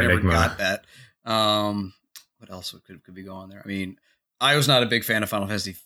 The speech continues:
Speaker 1: two or four, but, eh, people, people have that nostalgia for that one, so I'm, I'm glad
Speaker 2: It
Speaker 1: they
Speaker 2: could
Speaker 1: did.
Speaker 2: do, yeah, if they're doing ones that have never been released, they could do, like, five, they
Speaker 1: Five, I
Speaker 2: could
Speaker 1: guess.
Speaker 2: do Terranigma, they could do, uh, uh, Seiken Densetsu three.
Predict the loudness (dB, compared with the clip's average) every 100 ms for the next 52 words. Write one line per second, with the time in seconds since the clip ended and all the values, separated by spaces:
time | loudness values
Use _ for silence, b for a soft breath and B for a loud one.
0 | _ -12 -6 -6 -6 -14 -14 -12 -10 -12
1 | -16 -20 _ -18 -18 _ _ -14 -12 -14
2 | -18 _ -8 -8 -12 -8 -6 -4 -6 _
3 | _ -4 -2 -4 -6 -12 -10 -10 -10 -14
4 | -12 -10 -12 -14 -14 -8 -8 -2 0 2
5 | 6 6 6 2 -8 _ _ 2 4 6
6 | 4 2 4 6 8 8 6 6 6 6
7 | 6 4 4 4 4 4 2 -4 -12 -8
8 | -8 -4 0 2 0 -4 _ _ 2 4
9 | 6 4 2 -4 -4 -2 -4 -4 0 0
10 | 0 0 -4 -12 -6 -2 0 0 0 0
11 | 0 -2 -4 -10 -4 -2 0 -2 -4 -8
12 | _ _ -4 -2 -2 0 0 2 2 4
13 | 2 2 0 0 -2 -2 0 2 0 -2